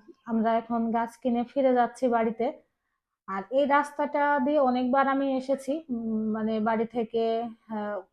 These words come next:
যখন উপজেলা শহরে গিয়েছি তখন গিয়েছি, আবার আসার সময়ও এসেছি। এই রাস্তাটা হচ্ছে, উম,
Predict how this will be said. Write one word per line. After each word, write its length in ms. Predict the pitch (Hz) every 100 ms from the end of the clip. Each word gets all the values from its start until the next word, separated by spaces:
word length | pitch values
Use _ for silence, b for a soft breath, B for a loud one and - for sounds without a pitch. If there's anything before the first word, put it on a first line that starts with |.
| _ _ _ -
যখন 340 | 202 226 247 240
উপজেলা 420 | 233 240 240 240
শহরে 320 | 240 233 233
গিয়েছি 380 | 214 220 226 226
তখন 300 | 247 226 247 247
গিয়েছি, 320 | 233 226 - 226
আবার 260 | 202 208 208
আসার 300 | 208 - 233
সময়ও 480 | - 233 220 214 226 233 b b b b
এসেছি। 440 | 226 220 262 - 277 - _ _ _ _ _ _ _ -
এই 100 | 226
রাস্তাটা 460 | 233 240 - 262 269
হচ্ছে, 260 | 269 - 269 262
উম, 180 | 233